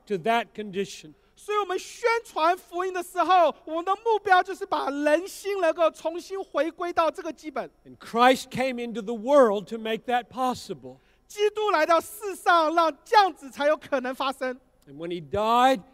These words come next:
Speaker 1: he removed the wrath of God by absorbing it in himself.
Speaker 2: 基督的死，他领受了神的怒气。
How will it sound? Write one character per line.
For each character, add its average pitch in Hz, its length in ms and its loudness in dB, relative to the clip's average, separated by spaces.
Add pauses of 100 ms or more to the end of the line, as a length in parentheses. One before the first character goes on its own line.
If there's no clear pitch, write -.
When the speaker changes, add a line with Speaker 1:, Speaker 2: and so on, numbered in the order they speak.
(180)
Speaker 1:
he 208 240 -8 (100)
removed 214 760 -4 (160)
the 226 100 -4
wrath 240 340 0
of 202 180 -12
God 254 460 -2 (220)
by 190 200 2
absorbing 220 600 -2
it 262 160 -8
in 240 120 -10
himself. 240 540 -4 (500)
Speaker 2:
基 392 120 -4 (100)
督 415 180 -4
的 381 140 2
死， 277 640 -6
他 359 220 4
领 349 300 -2
受 427 340 2
了 311 80 4
神 311 200 -2
的 339 120 -2
怒 349 180 -6
气。 294 380 -6